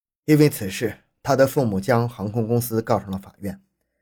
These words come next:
他们认为航空公司在管理上存在漏洞，才会让两个孩子爬进了飞机的起落舱。不过这个诉求没有得到法院的支持，最终出于人道主义，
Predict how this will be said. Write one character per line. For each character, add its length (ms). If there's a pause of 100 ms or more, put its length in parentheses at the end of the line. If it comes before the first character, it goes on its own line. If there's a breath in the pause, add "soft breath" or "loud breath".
(340)
他 100
们 100
认 120
为 120
航 220
空 100
公 160
司 160
在 300
管 300
理 100
上 260
存 200
在 140
漏 180
洞， 200 (200)
才 160
会 120
让 160
两 160
个 60
孩 180
子 140
爬 220
进 100
了 100
飞 220
机 140
的 100
起 140
落 120
舱。 300 (960)
不 120
过 100
这 100
个 80
诉 160
求 140
没 100
有 100
得 120
到 120
法 200
院 160
的 100
支 220
持， 200 (440)
最 160
终 200
出 160
于 120
人 260
道 160
主 160
义， 240